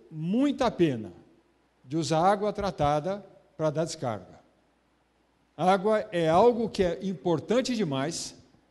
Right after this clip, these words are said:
para a gente usar, simplesmente para carregar as fezes. Isso é um desafio,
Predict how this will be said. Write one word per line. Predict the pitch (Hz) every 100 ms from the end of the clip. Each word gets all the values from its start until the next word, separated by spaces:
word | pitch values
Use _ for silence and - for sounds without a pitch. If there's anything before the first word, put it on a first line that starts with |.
| _ _ -
para | 139
a |
gente | 123 185 226 247
usar, | 143 131 147 - - - _ _ _
simplesmente | - - 254 240 135 135 151 165 202 196 - -
para | 156
carregar | 147 143 135 147
as | 147
fezes. | 120 95 90 - - _ _ _ _ _ -
Isso | 143 147 165
é |
um | 151
desafio, | 139 139 120 - 131 135 202